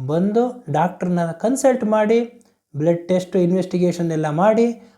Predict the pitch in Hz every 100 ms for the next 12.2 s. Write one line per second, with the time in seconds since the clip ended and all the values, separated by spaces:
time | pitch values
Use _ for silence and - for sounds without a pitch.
0 | - 156 156 175 214 247 277 269 233 247
1 | - 226 180 - 143 143 185 226 - -
2 | 175 196 175 160 196 156 131 160 190 208
3 | 190 156 131 135 123 135 131 _ _ _
4 | _ - 139 147 277 294 277 226 226 190
5 | 190 220 196 196 196 190 196 180 170 -
6 | 151 151 190 196 226 - - - 196 202
7 | 175 170 175 165 151 156 156 165 185 220
8 | 208 190 185 180 170 160 156 156 160 175
9 | 208 214 208 196 170 156 147 147 226 247
10 | 208 214 233 220 208 202 220 196 180 208
11 | 208 190 - 208 190 180 175 - 175 269
12 | - -